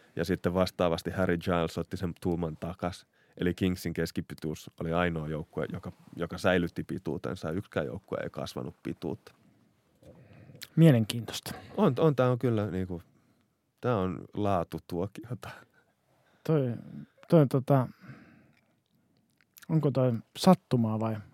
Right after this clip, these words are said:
Speaker 2: onks toi sitten tota, että <laughs> hakeutuuko niinku tota vääränpituiset ihmiset toistensa seuraan? <laughs>
Speaker 1: Mä luulen, että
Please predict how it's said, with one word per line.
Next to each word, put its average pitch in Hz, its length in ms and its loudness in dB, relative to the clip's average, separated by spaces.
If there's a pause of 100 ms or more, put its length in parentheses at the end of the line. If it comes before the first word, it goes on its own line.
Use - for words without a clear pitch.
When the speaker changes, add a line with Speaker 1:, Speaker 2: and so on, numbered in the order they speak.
(120)
Speaker 2:
onks 127 180 -6
toi 110 200 0
sitten - 260 -8
tota, 113 260 -6
että - 220 -2 (420)
<laughs> - 360 -14
hakeutuuko 131 720 6
niinku 135 340 4
tota 127 380 2
vääränpituiset 127 840 6
ihmiset 123 480 2
toistensa 120 460 8
seuraan? 120 680 2
<laughs> - 60 10 (2500)
Speaker 1:
Mä 196 80 6
luulen, 269 280 4
että - 140 0